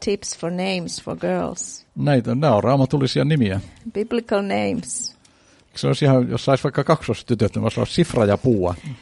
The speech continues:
Speaker 1: If you get twin girls, you can call them Sifra and Pua.
Speaker 2: Sopis, sopis hyvin, hyvin kansainvälinen nimipari.
Speaker 1: That would be good, it, an inter-, international name,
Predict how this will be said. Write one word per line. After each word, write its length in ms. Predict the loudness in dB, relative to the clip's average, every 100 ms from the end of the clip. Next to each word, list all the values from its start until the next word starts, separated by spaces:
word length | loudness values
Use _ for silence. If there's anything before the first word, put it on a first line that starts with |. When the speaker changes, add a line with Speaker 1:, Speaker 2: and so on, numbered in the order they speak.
| -12
Speaker 1:
If 240 | -10 -6 -4
you 140 | -2
get 460 | 0 -2 -2 -8 -16 -20 -16 -6
twin 220 | 2 4 4 4
girls, 380 | 6 6 2
you 80 | -2
can 180 | -2 -4
call 280 | 0 2 2
them 180 | 0 -4
Sifra 480 | -6 -8 -4 -2
and 120 | -2 -4
Pua. 280 | -6 -6 -6 -10 -20 -20 -20 -20 -20 _ _ -14
Speaker 2:
Sopis, 500 | 0 2 2 0 -2 -10
sopis 380 | -4 0 2 2
hyvin, 220 | 4 2
hyvin 140 | 2
kansainvälinen 720 | 4 4 6 4 4 2 0 0
nimipari. 540 | 2 4 4 2 -2 -2 -8 -10 -10 -10 -6
Speaker 1:
That 100 | -4
would 140 | -4 -4
be 140 | -6
good, 400 | -2 0 0 -2
it, 240 | -8 -6
an 160 | -6 -4
inter-, 380 | -4 -4 -4 -6 -2
international 720 | 0 2 0 -2 -2 -4 -4
name, 340 | -4 -4 -4